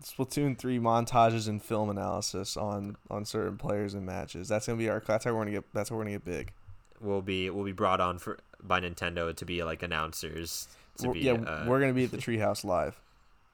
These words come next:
Speaker 1: It's gonna be
Speaker 2: Oh,
Speaker 1: us.
Speaker 2: dude, can you, can you imagine us <laughs> at a Treehouse?
Speaker 1: What's going on, gamers? <laughs> Uh, we're at the Treehouse Live. Uh, my name's Tyler.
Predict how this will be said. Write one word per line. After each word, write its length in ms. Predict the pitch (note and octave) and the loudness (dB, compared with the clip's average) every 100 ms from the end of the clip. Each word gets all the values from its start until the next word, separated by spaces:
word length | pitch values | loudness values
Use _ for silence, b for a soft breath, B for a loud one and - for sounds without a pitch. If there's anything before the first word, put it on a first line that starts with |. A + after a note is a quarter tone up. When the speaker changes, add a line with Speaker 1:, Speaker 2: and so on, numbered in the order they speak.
| - | -20
Speaker 1:
It's 120 | - | -6
gonna 100 | A2+ | 0
be 60 | G#2+ | 4
Speaker 2:
Oh, 40 | G#2 | 4
Speaker 1:
us. 120 | F2 E2+ | 4 0
Speaker 2:
dude, 300 | E2+ E2 F2+ - | -2 -2 -6 -12
can 120 | - | -6
you, 260 | G#2+ F#2+ F#2 | -4 -4 -6
can 120 | - C3 | -4 2
you 100 | B2+ | 2
imagine 560 | G2 F#2+ G#2+ A#2+ A#2 | 4 4 6 4 2
us 400 | - A2+ - - | 2 4 4 4
<laughs> 0 | |
at 100 | - | 4
a 40 | - | 4
Treehouse? 1160 | - - B2 A#2 - - C3+ D3+ - - - - - - | 2 0 0 0 -2 -2 -2 -4 -6 -8 -12 -14 -20 -18
Speaker 1:
What's 160 | - - | -8 0
going 140 | C3 | 4
on, 200 | B2+ B2 | 4 4
gamers? 520 | B2+ C#3 D3+ F3 - - - | 2 2 2 2 8 10 8
<laughs> 0 | |
Uh, 160 | A2+ A2+ | 4 2
we're 160 | C3 | 2
at 80 | B2 | 2
the 60 | C3+ | -2
Treehouse 600 | - D3+ D#3+ C#3+ C#3 C3 | 2 4 6 4 4 4
Live. 380 | B2 C#3+ E3 | 6 6 4
Uh, 100 | C#3 | 0
my 120 | A#2+ B2 | -4 -4
name's 240 | A#2+ - | -4 -6
Tyler. 500 | - B2+ C3 D3+ | 2 2 4 2